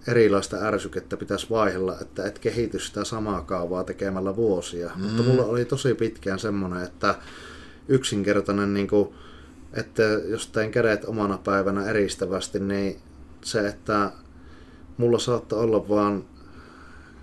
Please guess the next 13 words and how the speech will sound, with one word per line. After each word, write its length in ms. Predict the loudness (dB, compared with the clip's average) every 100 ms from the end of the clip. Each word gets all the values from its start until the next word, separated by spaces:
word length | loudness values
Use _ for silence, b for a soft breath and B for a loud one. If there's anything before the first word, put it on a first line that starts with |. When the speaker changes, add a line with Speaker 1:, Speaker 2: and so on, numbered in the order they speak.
| B B B -20 -2
Speaker 1:
kolme 340 | 6 6 6 2
tai 200 | 0 0
neljä 340 | 2 2 4
liikeparia, 880 | 4 4 0 -6 -4 0 0 0 -4 -12 B B B B B B
mitä 260 | -6 2 2
teen 220 | 4 0
supersarjana 760 | 0 0 2 2 2 2 2 0
tai 220 | 0 2
vuorosarjana 680 | 2 2 0 -2 0 0 0
restpausina 880 | 0 -2 -6 -6 -6 -6 -8 -8 -10 -6
niin, 300 | -2 -2 -2
että, 460 | -6 -4 -4 -4 -8 B B B B B B B B B B B -20 -20 -20 -20 B B -8
e-, 260 | -6 -8